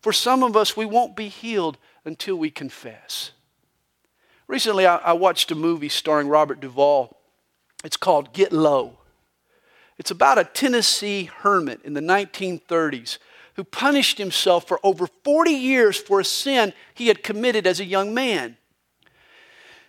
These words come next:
In the movie, he's about to die, a-, and he wants to host his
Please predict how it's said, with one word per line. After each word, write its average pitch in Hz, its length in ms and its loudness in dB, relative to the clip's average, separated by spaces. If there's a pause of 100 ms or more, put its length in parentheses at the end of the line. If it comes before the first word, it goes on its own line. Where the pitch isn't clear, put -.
(220)
In 320 140 4
the 349 80 6
movie, 240 300 4
he's 240 160 2
about 233 360 4
to 233 60 -8
die, 175 520 4 (760)
a-, 247 240 0
and 233 80 4
he 240 60 4
wants 285 320 2
to 254 100 6
host 302 420 4
his 220 180 0